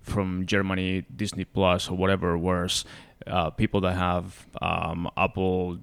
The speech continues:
devices in general all over the world, including the hundred countries where, uh, Apple T V Plus will be available or the subscription service will be available. So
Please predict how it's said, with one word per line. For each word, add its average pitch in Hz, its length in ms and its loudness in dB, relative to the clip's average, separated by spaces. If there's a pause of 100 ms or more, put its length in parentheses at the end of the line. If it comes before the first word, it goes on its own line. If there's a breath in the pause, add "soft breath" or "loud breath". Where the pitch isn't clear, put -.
devices 85 640 -2
in 92 120 -2
general 92 500 2
all 98 140 4
over 82 120 0
the 90 120 0
world, 101 420 6 (480 soft breath)
including 98 460 0
the 90 100 -2
hundred 95 300 0
countries 92 440 -2
where, 87 360 -2 (160)
uh, 78 280 -6
Apple 95 380 2
T - 160 -6
V 90 140 -2
Plus 92 400 0
will 92 80 -2
be 90 160 -4
available 78 580 0
or 85 100 -6
the 82 80 -4
subscription 101 540 -2 (100)
service 90 360 -2
will 95 80 -2
be 85 100 -4
available. 87 380 2
So 101 260 2